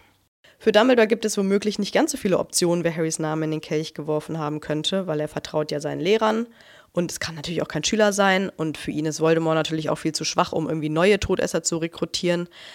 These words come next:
Aber es treiben sich ja auch dieses Jahr wirklich relativ viele unbekannte Personen hier herum.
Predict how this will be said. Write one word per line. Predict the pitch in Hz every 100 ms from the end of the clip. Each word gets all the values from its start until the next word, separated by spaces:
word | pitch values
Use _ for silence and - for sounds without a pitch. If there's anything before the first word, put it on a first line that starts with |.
| -
Aber | - 165
es | 180
treiben | - 147 190
sich | 202 214
ja | 208 -
auch |
dieses | - 175 214
Jahr | 196 180
wirklich | 175 214 -
relativ | 160 175 - 208
viele | 180 175
unbekannte | 254 262 160 135 135 143
Personen | - 143 143 139 139
hier | 147 135
herum. | 147 139 147 220